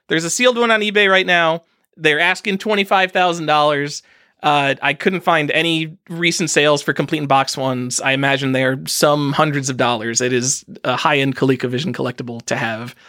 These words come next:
a complete in box Donkey Kong. Uh, and then if you're interested in having the entire boxed ColecoVision, to have the boxed cartridge, they're, like, three or four hundred bucks.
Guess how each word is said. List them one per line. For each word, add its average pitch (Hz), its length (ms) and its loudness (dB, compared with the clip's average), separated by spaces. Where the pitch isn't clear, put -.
a 135 100 2
complete 131 360 -4
in 123 60 -14
box 120 220 -12
Donkey 117 300 -14
Kong. 104 380 -16
Uh, 127 240 -6
and 143 140 -4
then 160 80 2
if 165 100 -2
you're 180 80 2
interested 196 320 -2
in 180 60 0
having 185 160 -2
the 180 80 0
entire 214 300 0
boxed 180 420 0
ColecoVision, 220 640 -2
to - 80 -6
have 156 240 -4
the 156 80 -2
boxed 170 380 -2
cartridge, 185 400 -2
they're, 180 120 -6
like, 151 280 -4
three 123 160 -14
or 123 40 -14
four 120 140 -12
hundred 110 240 -16
bucks. - 400 -18